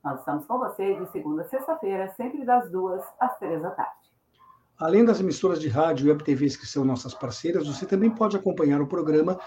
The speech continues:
Speaker 2: através do aplicativo Android, que está disponível na Play Store com o nome Rede Estação Democracia.
Speaker 1: Você também pode nos acompanhar pela web, nos sites estação democracia ponto com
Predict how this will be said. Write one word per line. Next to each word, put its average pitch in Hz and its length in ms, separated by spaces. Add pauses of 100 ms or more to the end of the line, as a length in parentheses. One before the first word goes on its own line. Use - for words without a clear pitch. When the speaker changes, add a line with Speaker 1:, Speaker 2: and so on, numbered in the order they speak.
(140)
Speaker 2:
através 160 400
do 170 60
aplicativo 160 600
Android, 160 500
que - 60
está 160 180
disponível 160 420
na 131 100
Play 165 180
Store 160 400
com 202 160
o 185 40
nome 170 320 (400)
Rede 226 380
Estação 175 560
Democracia. 165 640 (880)
Speaker 1:
Você 151 220
também 190 520
pode 175 340
nos 226 140
acompanhar 254 680
pela 262 240
web, 190 420 (240)
nos 151 180
sites 147 600
estação 196 500
democracia 208 680
ponto 143 360
com 220 300